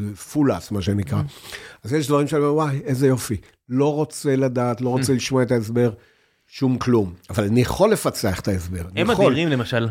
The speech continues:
Speaker 1: נכון, נכון, אז הם גם לקחו את עולם הקסמים פתאום.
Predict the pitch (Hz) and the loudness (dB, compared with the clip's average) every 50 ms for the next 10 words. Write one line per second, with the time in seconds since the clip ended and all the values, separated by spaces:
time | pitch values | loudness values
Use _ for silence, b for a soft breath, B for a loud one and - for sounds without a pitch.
0 | 107 - 104 101 101 - 139 175 240 233 185 151 - 165 196 214 147 113 135 127 | -4 -6 -8 -6 -2 2 4 4 4 2 -2 -4 0 0 2 2 2 2 2 0
1 | 120 110 110 135 175 240 262 240 208 - - 180 170 - 156 143 135 127 131 135 | 0 0 2 2 2 2 2 0 -2 0 0 0 2 2 2 2 2 2 0 -2
2 | 127 - - - 151 131 113 107 104 107 113 107 - 117 104 - - 104 98 101 | -4 -4 -2 0 2 4 4 4 2 2 0 0 -2 -2 -2 0 0 2 2 2
3 | 110 | 2